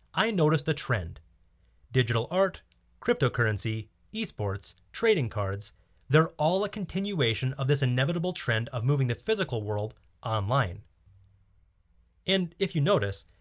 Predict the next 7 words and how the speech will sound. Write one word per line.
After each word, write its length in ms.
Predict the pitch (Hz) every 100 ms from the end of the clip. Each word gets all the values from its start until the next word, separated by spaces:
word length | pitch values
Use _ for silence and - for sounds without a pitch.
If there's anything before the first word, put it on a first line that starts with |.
| _ -
they're 180 | 160
all 160 | 226 240
widely 400 | 135 165 214 220
rejected 460 | 196 147 185 165 120
by 160 | 131
older 260 | 139 143 160
generations, 680 | 135 123 123 175 - 104